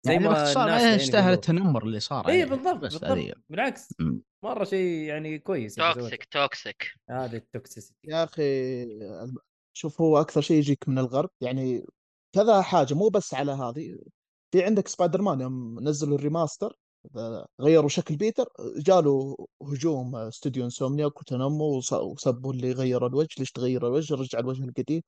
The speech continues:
Speaker 4: يعني تحس بعض، آه، الحين المجتمع صار حساس بزيادة، عرفت؟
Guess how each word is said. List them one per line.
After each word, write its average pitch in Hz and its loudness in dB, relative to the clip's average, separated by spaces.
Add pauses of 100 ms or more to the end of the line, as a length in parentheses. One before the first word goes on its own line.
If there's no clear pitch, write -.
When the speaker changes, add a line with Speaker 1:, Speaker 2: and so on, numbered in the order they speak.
(160)
Speaker 4:
يعني 392 4
تحس - -6
بعض، 214 4
آه، 156 4
الحين 214 4
المجتمع 196 0
صار 160 -2
حساس - -2
بزيادة، 123 -4
عرفت؟ 139 -8